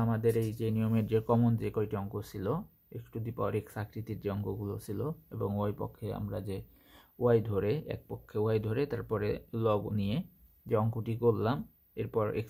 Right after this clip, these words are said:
এর সাপেক্ষে অন্তরীকরণ, এই অঙ্কের ধা-, ধারাবাহিকতা এটাই। তো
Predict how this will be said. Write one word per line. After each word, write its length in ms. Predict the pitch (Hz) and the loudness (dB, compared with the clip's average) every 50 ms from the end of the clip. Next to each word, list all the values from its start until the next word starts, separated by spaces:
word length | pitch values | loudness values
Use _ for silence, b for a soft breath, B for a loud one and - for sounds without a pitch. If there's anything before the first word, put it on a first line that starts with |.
| - 123 | -6 -8
এর 80 | 117 - | -6 -6
সাপেক্ষে 340 | 113 104 - 110 107 - - 113 | -6 -4 -4 -6 -4 -2 0 0
অন্তরীকরণ, 580 | 113 117 127 117 120 120 110 104 104 113 147 190 202 - 120 | 0 0 0 0 0 0 -2 -2 -2 -2 -2 -4 -4 -2 -2
এই 60 | 117 110 | 0 0
অঙ্কের 260 | 110 113 - - - - - - - 117 117 | 0 -2 -2 -4 -4 -6 -10 -12 -12 -10 -10
ধা-, 140 | - - - - | -10 -10 -6 -2
ধারাবাহিকতা 640 | 117 117 117 117 117 113 110 110 - 113 101 - 104 101 | 0 0 2 2 2 0 0 0 -2 -2 0 0 0 0
এটাই। 220 | 98 107 113 143 - - - - - _ _ _ _ _ _ _ b b b b b b b b b _ _ _ | 0 0 -2 -2 -2 -6 -14 -20 -20 _ _ _ _ _ _ _ b b b b b b b b b _ _ _
তো 80 | - | -4